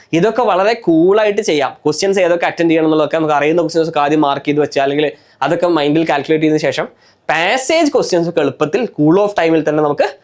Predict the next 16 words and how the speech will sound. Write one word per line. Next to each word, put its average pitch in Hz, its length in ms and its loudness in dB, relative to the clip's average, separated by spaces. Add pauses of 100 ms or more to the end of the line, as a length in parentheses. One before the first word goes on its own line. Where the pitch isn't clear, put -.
(220)
ക്രാക്ക് 143 200 -2
ചെയ്യാൻ 156 220 0
പറ്റും. 147 340 -2 (220)
ഇനി 277 320 -2 (320)
ഇംഗ്ലീഷിൽ 320 800 2
ഇത്രയും 311 420 2
കാര്യങ്ങൾ 254 340 2
പഠിച്ചു 226 300 0
പോയാൽ 196 340 2 (220)
നിങ്ങൾക്ക് 208 480 0
ഇംഗ്ലീഷ് 247 500 2
ലാംഗ്വേജ് 190 460 2 (140)
പപ്പടം 247 420 0
പോലെ 196 200 2
പൊടി 202 300 0
പൊടിച്ചെടുക്കാം. 175 500 0